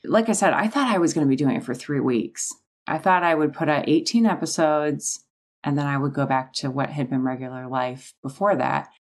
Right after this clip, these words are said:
If I had had any idea what I was getting myself into, I don't think there's a chance I would have done it. I think I would have been so terrified, for one thing,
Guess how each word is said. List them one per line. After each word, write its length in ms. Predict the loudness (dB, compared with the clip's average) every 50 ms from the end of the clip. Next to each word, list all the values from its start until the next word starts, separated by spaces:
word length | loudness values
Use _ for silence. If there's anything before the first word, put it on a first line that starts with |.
| _ _ _ _ _ _ _ 2
If 260 | 2 2 2 2 2
I 100 | 2 4
had 180 | 4 4 2 2
had 300 | 0 0 0 2 0 0 2
any 260 | 2 2 2 2 2
idea 840 | 0 0 0 0 0 0 0 0 0 2 2 4 4 4 2 0 -4 _
what 160 | -4 0 2 2
I 60 | 2
was 140 | 2 0 0
getting 240 | 0 0 2 2
myself 420 | 2 0 0 2 2 0 0 0 0
into, 640 | 0 0 0 0 0 0 0 2 2 2 2 0 -2 -6 _ _ _ _ _ _ _ _
I 100 | -6 -2
don't 160 | 0 0 -2
think 140 | -2 -2 -2
there's 180 | -2 -2 0 -2
a 40 | -2
chance 480 | -2 -4 -4 -4 -2 -2 0 0 0
I 80 | -2 -2
would 140 | -2 -2 -4
have 120 | -2 -2
done 180 | -2 -2 0 -2
it. 280 | -4 -6 -8 -12 -14 -14 _ _ _ _ _ _ _ _ _
I 60 | -2
think 200 | 0 0 2 2
I 80 | 4 4
would 140 | 4 4 2
have 60 | 2
been 160 | 2 2 0 0
so 960 | -2 -4 -4 -4 -4 -4 0 0 2 2 2 2 2 2 2 0 -2 -4 _
terrified, 880 | -10 -10 -8 -2 0 2 4 4 2 2 0 -2 -2 -2 -2 -4 -6 -6
for 160 | -4 -4 -2
one 260 | 0 2 2 2 0
thing, 440 | 0 0 0 0 2 0 0 0 -4